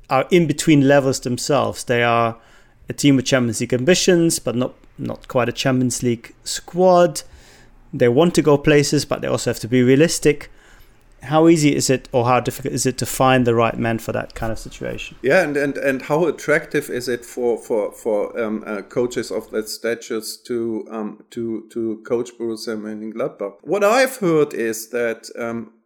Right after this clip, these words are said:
Speaker 2: obviously, um, Eberl is very keen on Henk ten Kate, the Ajax, uh, uh, coach, but, uh,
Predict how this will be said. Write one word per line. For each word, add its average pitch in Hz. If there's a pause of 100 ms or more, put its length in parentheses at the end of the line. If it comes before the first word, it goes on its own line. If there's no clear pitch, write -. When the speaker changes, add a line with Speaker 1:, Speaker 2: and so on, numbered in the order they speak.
(120)
Speaker 2:
obviously, 123
um, 117 (180)
Eberl 131
is 117
very 127
keen 143
on 117
Henk 123
ten 117
Kate, 120
the 101
Ajax, 98
uh, 98
uh, -
coach, - (840)
but, 233 (640)
uh, -